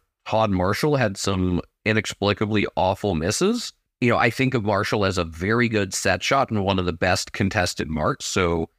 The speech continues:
weird night for him. But Lord not only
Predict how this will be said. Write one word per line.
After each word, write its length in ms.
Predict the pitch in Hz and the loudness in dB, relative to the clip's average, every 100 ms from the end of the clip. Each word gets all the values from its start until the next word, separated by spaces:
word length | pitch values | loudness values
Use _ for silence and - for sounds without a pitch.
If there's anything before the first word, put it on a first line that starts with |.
| _ _ _ _ | _ _ _ _
weird 400 | 80 90 117 147 | -8 0 2 4
night 240 | 139 131 120 | 2 0 0
for 160 | 101 101 | 0 2
him. 320 | 113 165 240 - _ _ | 2 2 -2 -4 _ _
But 240 | 107 87 - | 0 0 0
Lord 500 | 80 92 113 165 208 | -6 -2 0 2 0
not 280 | 131 117 151 | 0 0 0
only 460 | 120 139 190 185 | 0 0 0 0